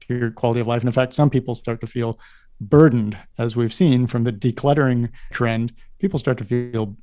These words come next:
psychologically burdened by how much stuff they have. So, yeah, this kind of goes back to this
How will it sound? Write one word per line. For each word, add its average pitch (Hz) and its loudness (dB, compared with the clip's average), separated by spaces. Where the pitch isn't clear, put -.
psychologically 127 -2
burdened 135 2
by 113 -6
how 117 -6
much 113 -6
stuff - -10
they 120 -8
have. 113 -8
So, 151 4
yeah, 160 4
this 147 0
kind 180 2
of 139 0
goes 135 2
back 135 -2
to 131 -4
this 117 -8